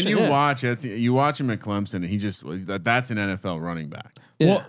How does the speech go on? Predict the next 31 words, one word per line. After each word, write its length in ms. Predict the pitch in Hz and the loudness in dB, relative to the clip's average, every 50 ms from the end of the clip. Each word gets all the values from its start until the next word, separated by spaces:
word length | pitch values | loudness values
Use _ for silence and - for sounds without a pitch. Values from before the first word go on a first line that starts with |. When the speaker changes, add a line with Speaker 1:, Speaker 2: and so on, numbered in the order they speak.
| - - | -2 2
Speaker 3:
and 180 | 180 185 196 196 | 4 4 6 6
Speaker 2:
Kylan 220 | 202 202 202 190 | 4 4 4 4
Speaker 3:
espe- 20 | |
Speaker 2:
Hill 160 | 185 185 170 143 | 4 4 4 2
too. 240 | - 170 135 120 120 | 0 -2 -2 -2 -2
Yeah. 100 | 151 147 | -2 -2
Speaker 3:
especially 440 | - - - 220 240 - 311 240 220 | 0 2 4 4 4 6 6 6 6
with 160 | 202 190 - | 6 6 4
the 140 | 190 170 151 | 2 2 4
air 220 | 143 147 165 175 170 | 4 4 6 6 6
raid, 300 | 160 143 131 123 123 123 | 6 6 6 6 6 6
you 80 | 143 | 6
need 260 | 160 170 180 190 196 175 | 6 6 6 6 6 6
that 180 | 185 170 170 156 | 4 4 4 4
running 280 | 156 156 160 160 160 | 4 4 4 4 4
back 320 | 151 156 143 143 143 - - | 6 4 4 2 2 -2 0
to 360 | - 151 139 135 131 131 127 123 | 2 4 4 6 4 4 4 4
either 440 | 135 139 139 131 135 131 131 127 | 4 4 6 6 4 4 4 4
give 200 | 120 - 147 143 | 4 4 2 4
you 80 | 139 139 | 4 2
a 40 | 127 | 2
couple 220 | - 143 139 147 | 2 2 4 4
nice 280 | 143 143 139 139 131 - | 6 6 6 4 4 2
draws 600 | - - 135 135 143 147 151 156 156 165 160 139 | 2 2 4 6 6 6 6 6 6 4 2 0
to 80 | - 127 | -2 -2
kinda 180 | - 147 143 | 0 0 2
keep 220 | 127 - 151 143 127 | 2 4 2 4 4
the 60 | 143 | 2
defense 440 | 123 127 139 143 - 156 143 135 135 | 4 4 4 4 4 4 2 4 4
off 200 | 139 123 120 - | 4 2 4 4
balance, 440 | 165 170 175 175 175 175 170 160 | 4 4 4 4 4 4 2 0